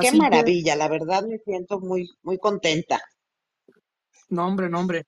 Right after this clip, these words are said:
Speaker 2: Y pues, bueno, tengo muchas preguntas. Obviamente, pues, ¿a quién no le gusta la comida? Entonces, voy a preguntar como comensal. Este, también voy a preguntar, eh, cosas referente a la cocina, a la estructura de la cocina, porque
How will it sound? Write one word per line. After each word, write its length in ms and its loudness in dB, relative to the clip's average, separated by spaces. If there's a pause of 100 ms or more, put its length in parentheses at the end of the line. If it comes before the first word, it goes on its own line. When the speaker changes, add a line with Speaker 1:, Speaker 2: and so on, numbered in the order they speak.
(260)
Speaker 2:
Y 140 0
pues, 180 0
bueno, 300 -2
tengo 280 -2
muchas 400 -2
preguntas. 680 -2
Obviamente, 580 -2
pues, 240 -4
¿a 100 -4
quién 200 -4
no 120 -2
le 120 -2
gusta 360 -2
la 120 -2
comida? 400 -2
Entonces, 520 -4
voy 260 -2
a 100 -2
preguntar 500 -2
como 280 -4
comensal. 840 -4 (760)
Este, 380 -4
también 720 -2
voy 180 -2
a 120 -4
preguntar, 680 -2
eh, 180 -2
cosas 440 -2
referente 460 -4
a 40 -4
la 80 -4
cocina, 520 -2
a 60 0
la 100 -2
estructura 540 -4
de 60 -2
la 100 -2
cocina, 400 -2
porque 460 -2